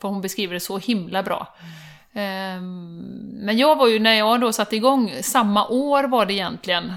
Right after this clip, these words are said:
Speaker 1: när jag började yoga den här kvarten varje dag. Ehm, så hade jag ju en väldigt god vän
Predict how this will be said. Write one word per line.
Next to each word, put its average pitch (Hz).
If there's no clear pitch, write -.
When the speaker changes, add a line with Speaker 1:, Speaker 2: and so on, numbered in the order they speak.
Speaker 1:
när 190
jag 175
började 170
yoga 180
den 220
här 185
kvarten -
varje 180
dag. 247
Ehm, 180
så -
hade 208
jag 175
ju 180
en 180
väldigt 180
god 170
vän 269